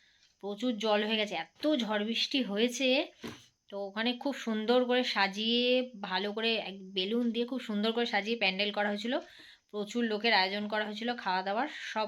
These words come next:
গন্ডগোল হয়ে গেল। লাস্টে বলে কয়ে স্কুলে করা হয়েছে, ওখানেই খাওয়ানো হয়েছে। আর সেই জন্য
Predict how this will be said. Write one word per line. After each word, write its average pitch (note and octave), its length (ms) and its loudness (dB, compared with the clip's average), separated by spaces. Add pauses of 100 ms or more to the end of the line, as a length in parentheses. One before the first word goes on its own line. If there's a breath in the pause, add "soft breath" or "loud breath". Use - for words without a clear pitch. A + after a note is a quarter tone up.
(140)
গন্ডগোল G3 420 -2
হয়ে G3+ 140 -2
গেল। A3+ 100 -2 (560 loud breath)
লাস্টে F3+ 280 -4 (140)
বলে G3 200 0 (100)
কয়ে A#3 160 -2 (160)
স্কুলে G#3 340 -2 (480 loud breath)
করা G3 280 0
হয়েছে, G#3+ 260 -2 (100)
ওখানেই G3+ 340 -6
খাওয়ানো G3 320 -4
হয়েছে। G#3+ 220 -8 (600 loud breath)
আর G#3 140 0
সেই F#3 160 0
জন্য G3+ 140 -4